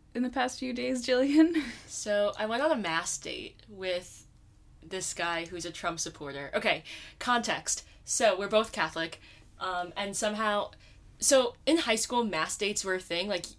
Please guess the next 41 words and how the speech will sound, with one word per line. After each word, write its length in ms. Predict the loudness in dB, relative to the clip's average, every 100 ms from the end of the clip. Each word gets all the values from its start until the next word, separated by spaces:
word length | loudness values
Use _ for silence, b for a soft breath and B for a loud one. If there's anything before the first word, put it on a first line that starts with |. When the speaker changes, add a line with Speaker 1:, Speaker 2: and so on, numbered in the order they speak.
| -12
Speaker 2:
you 160 | -6
would 160 | -6 0
ask 260 | 0 0 -4
the 80 |
person 300 | -6 -6 -4
that 100 | -4
you 100 | -4 -2
like 180 | -4 -4
to 60 |
go 140 | -2 -2
to 100 | -2
church 260 | -6 -6
with 120 | -8 -4
you 240 | -2 -2
on 120 | -4
a 60 | -4
weekday. 520 | -4 -4 -2 0 0 B B B B
And 100 | -2
so 100 | 2
I 100 | 4
was, 100 | 4
like, 120 | 0
stressing 360 | 0 0 0 2
out 120 | 2
a 20 | 4
little 180 | 0 0
bit 160 | -2
because 460 | -2 -2 -2 -2 -6 -2
I 60 | 2
thought 160 | 4
he 60 | 4
was 120 | 2
cute. 320 | 0 0 -4
Like, 180 | -4 -6
he, 240 | -4 -8 -10 -20 -10
he's 220 | -6 0
a 220 | 4 4 4
senior 420 | -2 -2 -2 -2
or 40 |
whatever. 420 | -2 -2 -2 -6 -6 B B B -6
And, 360 | -4 -4 -6